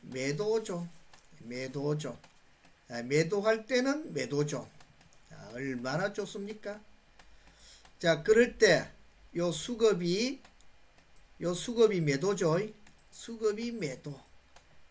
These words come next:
이 자리가 무슨 자리? 무슨 자리? 어, 무조건 진입 자리.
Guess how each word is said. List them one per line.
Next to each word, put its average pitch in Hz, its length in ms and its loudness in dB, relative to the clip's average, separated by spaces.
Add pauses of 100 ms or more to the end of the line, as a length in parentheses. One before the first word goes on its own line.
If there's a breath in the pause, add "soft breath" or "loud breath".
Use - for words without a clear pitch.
(100)
이 208 180 -8
자리가 226 380 4
무슨 175 340 0
자리? 233 480 2 (1200)
무슨 196 300 -4
자리? 254 480 4 (840)
어, 143 220 -6
무조건 262 720 -4
진입 165 400 -2
자리. 135 320 -6